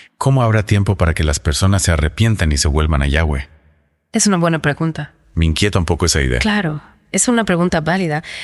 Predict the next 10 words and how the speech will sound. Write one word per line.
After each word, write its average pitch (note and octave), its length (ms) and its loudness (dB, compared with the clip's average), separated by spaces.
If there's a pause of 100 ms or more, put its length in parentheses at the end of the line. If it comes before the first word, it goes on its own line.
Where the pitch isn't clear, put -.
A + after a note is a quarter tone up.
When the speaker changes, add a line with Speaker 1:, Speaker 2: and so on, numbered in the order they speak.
Speaker 2:
El - 100 -2
rabino B3 260 0
Hillel A#3 340 2
argumenta G#3 480 0
que A3+ 100 -4
el F3+ 120 -2
pánico A3 360 0
inicial G3+ 520 0
es F#3+ 160 -2
inevitable, F#3+ 720 0